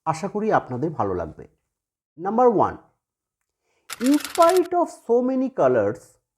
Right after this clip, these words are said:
white is considered class। Number two, in spite of so many voices and sounds, silence is considered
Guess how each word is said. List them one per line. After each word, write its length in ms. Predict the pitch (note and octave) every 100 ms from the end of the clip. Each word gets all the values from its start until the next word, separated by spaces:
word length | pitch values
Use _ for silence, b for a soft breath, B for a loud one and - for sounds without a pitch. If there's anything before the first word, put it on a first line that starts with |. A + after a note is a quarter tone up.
| _ _ _ _ _ _
white 500 | B2+ D#3+ A#3 C#4 -
is 200 | A3+ A#3 F#3
considered 1040 | - D#3 D3 D#3 D#3 F#3+ E3 C#3 G#2+ C3 E3 - _ _ _ _ _ _ _ -
class। 300 | A2+ - - - - C3
Number 300 | C3+ E3 G3+ -
two, 140 | G2 - _ _ _ _ _ _ _ _ _ _ _ _ _ _ _ _ _ _ _ _ _ _
in 160 | A#3+ C#4
spite 560 | D4+ - - E4 F4+ -
of 160 | D#4+ D#4+ - - -
so 260 | A#3+ B3+
many 600 | B3+ B3 B3+ B3 B3+ B3+ - A2+ - C#3
voices 500 | D#3 G3 G3+ G3+ G3
and 200 | F#3+ F#3
sounds, 840 | F3+ - B2+ A2 F#2+ G#2 - _ _ _ _ _ _ _ _ _ _ _
silence 920 | - - - A#2+ C#3 C#3+ F3 F#3+ -
is 160 | E3 -
considered 840 | B2+ B2 B2 B2 A#2+ G#2+ F#2 -